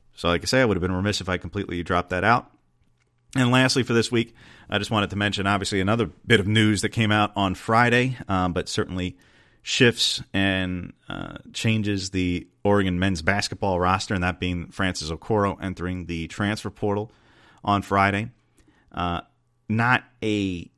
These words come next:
stunning news development exactly, uh, given just the kind of season that Francis had, and he went from being a starter to having to come off the bench, and,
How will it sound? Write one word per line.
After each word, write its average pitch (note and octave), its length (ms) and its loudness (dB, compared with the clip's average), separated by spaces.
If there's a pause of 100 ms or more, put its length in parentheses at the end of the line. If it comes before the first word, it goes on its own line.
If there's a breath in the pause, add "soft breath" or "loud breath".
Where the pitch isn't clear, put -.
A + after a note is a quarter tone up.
(300)
stunning D3 960 -2
news G3 280 -4
development G#3+ 560 -6
exactly, G#3+ 580 -2 (380 soft breath)
uh, G#2+ 160 -2 (100)
given A#2 500 2
just - 200 -4
the - 60 -8
kind A2 220 0
of F#2 60 -2
season B2 360 -4
that - 100 -12
Francis D3 400 -4
had, D#3 360 -4
and F#2 140 -2
he F#2 80 -2
went F#2+ 180 -2
from G2 140 -6
being G#2 180 -4
a G2 40 -2
starter G#2+ 420 0
to G#2 80 0
having G2 200 -2
to - 60 -18
come G2+ 140 -4
off G2 160 -2
the - 80 -10
bench, G#2 460 -2
and, E2 180 -6